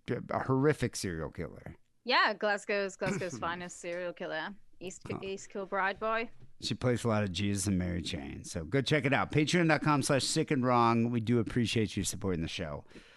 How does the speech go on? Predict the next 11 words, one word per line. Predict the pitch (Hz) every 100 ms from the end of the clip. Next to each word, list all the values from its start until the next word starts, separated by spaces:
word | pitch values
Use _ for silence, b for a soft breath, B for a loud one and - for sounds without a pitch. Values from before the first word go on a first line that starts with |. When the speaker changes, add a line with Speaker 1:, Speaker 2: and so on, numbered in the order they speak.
| B B
Speaker 1:
Um, | 135 147 170
also, | 185 208 196 156
the | 117 135
TeePublic | - 190 147 - 170 151 131 113
guy | 113 101 101 98
reached | 95 113 107 117
out | 107
to | -
me. | 113
There's | 113 156 147
a | 131 101